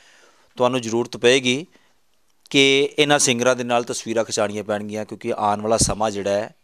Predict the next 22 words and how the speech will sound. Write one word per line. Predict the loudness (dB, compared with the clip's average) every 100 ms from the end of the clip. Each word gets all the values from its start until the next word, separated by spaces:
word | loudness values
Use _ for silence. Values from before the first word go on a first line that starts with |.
| -8
ਮੈਨੂੰ | -2 0
ਲੱਗ | 2
ਰਿਹਾ | 4 2
ਕਿ | 2
ਇਹਨਾਂ | 0 0 0
ਦਾ | -2
ਹੀ | -4 -6
ਹੈ। | -14 -20 _ _ _ _ _ _
ਕੀ | 0 2
ਕਹਿਣਾ | 4 2
ਚਾਹੁੰਦੇ | 2 4 4
ਜੇ? | 6 2 -4 -20 _ _ _ _ _ _ _ _
ਪੜ੍ਹਾਈ | 0 2 4 2 0 -4 -10 _
ਲਗਾਤਾਰ | -2 2 4 4 2 0 -16 -20 _ _ 0
ਉਸ | 2
ਤਰੀਕੇ | 2 2 4
ਨਾਲ | 2
ਚੱਲੇਗੀ, | 2 2 2 2 2
ਨਾਲ | 2 4
ਨਾਲ | 0
ਚੱਲੀ | 2 2 4
ਜਾਏਗੀ, | 4 2 2 -2 -4